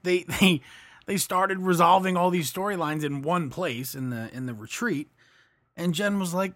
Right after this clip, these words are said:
"Yeah, I don't, but I don't care about all this stuff. Like, this is not, to your point, this is not the direction I want it to go.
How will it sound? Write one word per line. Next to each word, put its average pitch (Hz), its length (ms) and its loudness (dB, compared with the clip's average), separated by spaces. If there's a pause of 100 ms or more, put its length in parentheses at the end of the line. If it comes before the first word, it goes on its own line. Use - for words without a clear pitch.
"Yeah, 254 380 2
I - 80 -2
don't, 254 220 -4
but 185 120 -4
I 202 80 -2
don't 240 140 -2
care 254 280 -4
about 208 220 -2
all 92 140 -6
this 85 140 -16
stuff. - 360 -16
Like, 135 180 -12
this 175 220 -6
is 196 120 -6
not, 185 360 -4 (920)
to 170 120 -2
your 233 200 -2
point, 123 460 -10
this 175 180 -4
is 175 60 -6
not 180 260 -2
the 175 80 -8
direction 170 460 -4
I 160 100 -2
want 156 240 -4
it 143 120 -12
to - 80 -14
go. 139 500 -4